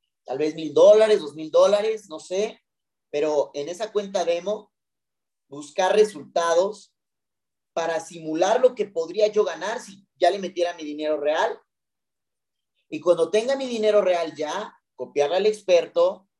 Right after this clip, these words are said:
y practicar mis análisis, pero con un lotaje súper bajo. Ahora, la fórmula ya te la acabo de decir.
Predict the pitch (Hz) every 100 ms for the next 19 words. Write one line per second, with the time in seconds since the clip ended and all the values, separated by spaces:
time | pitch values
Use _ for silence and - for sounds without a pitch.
0 | _ _ _ 147 - 135 - 139 151 156
1 | 185 190 180 170 160 165 160 - 175 190
2 | 208 202 151 156 165 160 147 151 160 -
3 | - 190 147 139 127 - - _ _ _
4 | _ _ _ _ _ _ _ _ - 170
5 | 226 202 - _ _ _ _ _ _ _
6 | - 160 196 247 330 339 202 - - 220
7 | - - 160 196 208 208 302 247